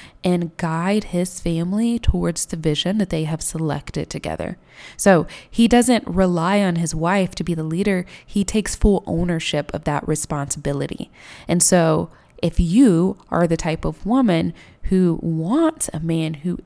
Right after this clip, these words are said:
is in his masculine e-, energy, know that it's gonna require you to relinquish some level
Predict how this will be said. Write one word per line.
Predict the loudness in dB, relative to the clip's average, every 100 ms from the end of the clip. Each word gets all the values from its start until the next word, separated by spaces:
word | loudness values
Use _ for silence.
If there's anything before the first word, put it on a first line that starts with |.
| 2
is | 4 6 4 0
in | -2 0
his | 0 -2
masculine | -4 -6 -8 -8 -8 -8
e-, | -12 -4
energy, | 0 0 0
know | -2 0 2 2
that | 0 -2 -4 -18 -16
it's | -4
gonna | 0
require | 2 2 2 4 4
you |
to | 2 2
relinquish | 0 0 -4 -4 -4 -2 -4 -6
some | -4 -4
level | -4 -4 -6 -6 -8 -8 -12